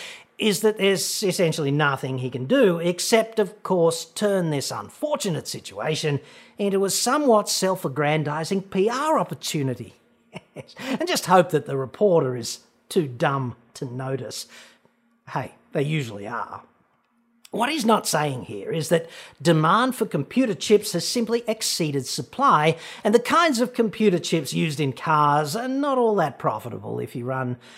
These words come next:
your country's local chip shop. Computer chip manufacturers, some of whom you've heard of, like Intel,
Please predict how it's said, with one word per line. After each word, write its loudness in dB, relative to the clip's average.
your 2
country's 0
local 0
chip -6
shop. -6
Computer -6
chip -2
manufacturers, 0
some 0
of 0
whom 2
you've -2
heard -4
of, -12
like -10
Intel, 0